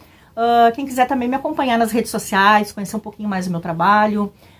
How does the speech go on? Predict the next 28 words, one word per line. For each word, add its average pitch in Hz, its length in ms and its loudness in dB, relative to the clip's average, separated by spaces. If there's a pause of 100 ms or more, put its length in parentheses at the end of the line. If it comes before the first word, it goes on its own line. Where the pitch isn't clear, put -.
(120)
ah, 208 220 -4
eu 196 60 -2
vou 208 100 0
deixar 214 240 -4
também 214 260 -2
o 294 40 -2
link 240 380 -4
do 220 120 -4
meu 233 160 0
Facebook, 247 640 -6
do 233 100 -4
meu 233 160 -2
Instagram 220 640 -2
aqui 214 200 -14
embaixo, 196 680 -4 (260)
tá? 180 180 -2
E 294 60 -2
da 339 100 4
minha 370 200 2
loja 359 320 6
virtual 330 480 2
também, 247 260 -2
do 233 80 -4
meu 202 140 -4
site, 180 560 -8
do 202 80 -10
meu 175 100 -6
blog, 214 720 0